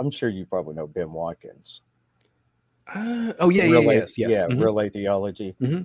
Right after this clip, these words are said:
Speaker 2: yeah.
Speaker 1: Well, well, he has gone from Hume to Kant to Hegel. And
Speaker 2: I
Speaker 1: so
Speaker 2: s-, I remember
Speaker 1: now
Speaker 2: seeing this on Twitter. He was, like, really big on Hegel, and I'm like,
Speaker 1: Yeah,
Speaker 2: "That's where you
Speaker 1: he's
Speaker 2: wanna go,
Speaker 1: Hegelian.
Speaker 2: bro. I guess for it." Yeah.
Speaker 1: Yeah, and I'm like,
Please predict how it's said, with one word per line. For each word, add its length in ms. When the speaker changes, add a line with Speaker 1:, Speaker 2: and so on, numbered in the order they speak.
Speaker 2:
yeah. 180
Speaker 1:
Well, 180
well, 220
he 240
has 200
gone 300
from 300
Hume 500
to 100
Kant 600
to 120
Hegel. 400
And 100
Speaker 2:
I 60
Speaker 1:
so 120
Speaker 2:
s-, 60
I 40
remember 180
Speaker 1:
now 60
Speaker 2:
seeing 160
this 140
on 140
Twitter. 380
He 80
was, 140
like, 100
really 180
big 140
on 120
Hegel, 340
and 80
I'm 80
like, 340
Speaker 1:
Yeah, 280
Speaker 2:
"That's 180
where 100
you 60
Speaker 1:
he's 60
Speaker 2:
wanna 140
go, 100
Speaker 1:
Hegelian. 120
Speaker 2:
bro. 100
I 40
guess 240
for 180
it." 420
Yeah. 80
Speaker 1:
Yeah, 260
and 100
I'm 160
like, 400